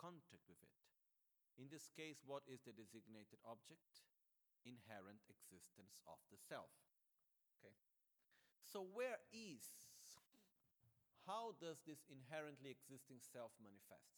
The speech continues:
Even though it doesn't exist, how does it manifest to us? Okay. Take, for instance, whenever we observe a sensation of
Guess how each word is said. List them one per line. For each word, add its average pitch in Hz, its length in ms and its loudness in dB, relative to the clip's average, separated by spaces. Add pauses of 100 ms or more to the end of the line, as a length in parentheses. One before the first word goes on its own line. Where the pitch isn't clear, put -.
(120)
Even 165 240 0
though 131 160 4
it 104 80 -2
doesn't 113 240 -2
exist, 117 400 -4
how 151 160 0
does 131 160 -6
it 131 160 -6
manifest 131 560 -10
to - 80 -12
us? - 80 -20 (800)
Okay. 101 160 -16 (2750)
Take, 208 160 2
for 156 80 2
instance, 143 720 0 (1600)
whenever 147 400 2
we 135 240 0
observe 131 400 0 (640)
a - 80 -8
sensation 107 640 -4 (1800)
of - 80 -12